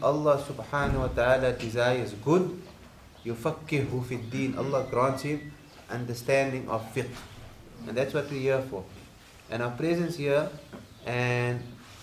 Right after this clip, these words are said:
our intention and our learning more of Allah subhanahu wa ta'ala's law, our increase in knowledge in terms of fiqh is a sign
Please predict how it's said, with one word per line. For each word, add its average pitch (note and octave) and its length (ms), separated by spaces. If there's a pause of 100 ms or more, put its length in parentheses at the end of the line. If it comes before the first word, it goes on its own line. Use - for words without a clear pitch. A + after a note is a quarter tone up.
our B2 580
intention B2+ 800
and A#2+ 160
our A#2+ 140
learning C3 600 (560)
more C#3 340
of C#3+ 100
Allah C#3 260
subhanahu C3 540
wa B2 80
ta'ala's A#2 540
law, B2+ 320 (680)
our A2+ 140
increase D#3+ 580
in A#2+ 220
knowledge C3+ 420
in B2 160
terms C3+ 320
of A2+ 220
fiqh F#3 280 (520)
is B2+ 180
a B2 60
sign E3+ 680